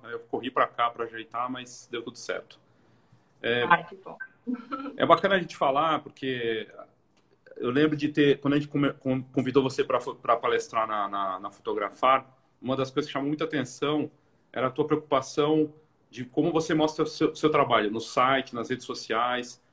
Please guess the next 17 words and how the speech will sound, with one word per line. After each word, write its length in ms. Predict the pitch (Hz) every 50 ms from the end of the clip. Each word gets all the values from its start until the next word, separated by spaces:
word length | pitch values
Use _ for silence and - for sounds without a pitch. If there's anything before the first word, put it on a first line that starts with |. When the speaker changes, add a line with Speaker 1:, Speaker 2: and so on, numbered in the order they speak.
| _ _ _ -
Speaker 1:
é, 300 | 110 113 113 107 107 104
a, 440 | - - 110 98 98 98 - - 98
a 40 | -
combinação 600 | - 131 131 139 135 131 127 131 - 147 139 139
de 160 | 135 127 123 123
lindas 360 | 120 127 135 151 156 147 143
imagens, 580 | 147 135 123 120 127 143 156 160 151 156 151 147
mas 160 | 151 143 143
também 240 | - 151 147 151 151
contando 600 | - 160 151 151 156 151 151 151 156 147 123 - - _ _ _ _ _ _
pequenas 380 | - 139 131 - 151 151 151 147
histórias, 840 | 139 - - - 143 135 143 147 151 147 147 135 120 120 117 117
coleções, 1160 | - - - 143 139 139 139 - - - 131 139 143 151 151 147 139 131 123 120 123 - - - _ _ _ _ _ _ -
e, 560 | - 117 120 120 120 120 117 117 113 107 107 - - _ _ _ _ _ _ _ -
e, 180 | 110 110 - - - -
e, 140 | - 98 95 95
assim, 420 | - - - 151 139 123 117 110